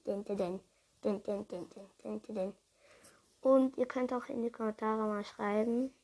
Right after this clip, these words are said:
hm, welchen, diese Bi-, welchen den ich mir bei zehntausend Starpunkten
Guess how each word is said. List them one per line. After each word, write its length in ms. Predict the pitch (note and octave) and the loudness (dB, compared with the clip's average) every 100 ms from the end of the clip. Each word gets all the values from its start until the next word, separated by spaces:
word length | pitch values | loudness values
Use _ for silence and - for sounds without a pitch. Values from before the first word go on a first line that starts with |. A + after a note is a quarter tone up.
| _ | _
hm, 300 | A3 G#3 G#3+ - - _ _ _ _ _ _ _ | -2 0 -2 -4 -20 _ _ _ _ _ _ _
welchen, 680 | - A#3 B3+ - B3+ A#3 - - _ _ _ _ _ _ _ _ _ _ _ _ - - _ _ _ _ - | 6 8 8 4 2 2 0 -8 _ _ _ _ _ _ _ _ _ _ _ _ -12 -12 _ _ _ _ -10
diese 220 | G#3+ G#3+ | 2 2
Bi-, 260 | G3+ G#3 - - - - _ _ _ _ - - _ _ _ _ - - _ | 2 -4 -6 -10 -20 -20 _ _ _ _ -20 -20 _ _ _ _ -20 -20 _
welchen 800 | A#3 A#3+ B3+ - B3 A#3 A3 G#3+ - _ - _ - - - | 8 8 8 4 2 2 0 -2 -10 _ -20 _ -20 -20 -4
den 180 | B3+ C#4 | 2 2
ich 140 | C#4 | 2
mir 240 | A#3 A3+ A#3 | 2 2 2
bei 440 | A#3 G#3 G3+ G#3 - _ _ _ _ _ _ _ _ _ _ _ _ _ _ _ _ _ _ _ _ _ _ _ | 0 0 2 0 -4 _ _ _ _ _ _ _ _ _ _ _ _ _ _ _ _ _ _ _ _ _ _ _
zehntausend 720 | - B3+ C4+ B3+ A#3 A#3+ B3+ | 4 6 6 6 4 4 -2
Starpunkten 1040 | B3 - G#3+ A#3 B3 A#3 - - G#3+ G#3 | -2 -4 -2 -2 -2 -4 -6 -4 -2 -2